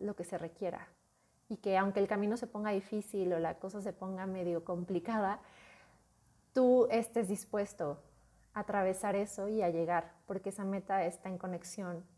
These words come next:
con tu verdadero ser, con tu autenticidad y con tus verdaderos deseos. Entonces, creo que lo más importante a la hora de escribir propósitos y metas es ver desde qué lugar las estamos haciendo y desde qué lugar estamos deseando eso,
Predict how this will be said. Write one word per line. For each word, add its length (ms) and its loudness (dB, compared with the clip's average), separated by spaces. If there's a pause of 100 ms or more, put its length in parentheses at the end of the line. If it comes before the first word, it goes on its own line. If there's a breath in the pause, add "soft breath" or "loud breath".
(140)
con 260 -4
tu 100 -2
verdadero 420 -2
ser, 300 -6
con 180 -12
tu 60 -10
autenticidad 760 -6
y 100 -2
con 200 -10
tus 140 -6
verdaderos 520 -6 (480 soft breath)
deseos. 640 -2
Entonces, 560 -4 (800 soft breath)
creo 240 4
que 80 6
lo 160 6
más 260 4
importante 600 2
a 80 4
la 120 8
hora 140 8
de 60 4
escribir 400 0
propósitos 580 -4
y 60 -6
metas 480 -6
es 260 -6 (800)
ver 240 2
desde 240 2
qué 140 2
lugar 280 4
las 140 2
estamos 360 -8
haciendo 320 -6
y 20 -2
desde 240 -2
qué 100 -6
lugar 300 4
estamos 440 -4
deseando 460 -2
eso, 380 0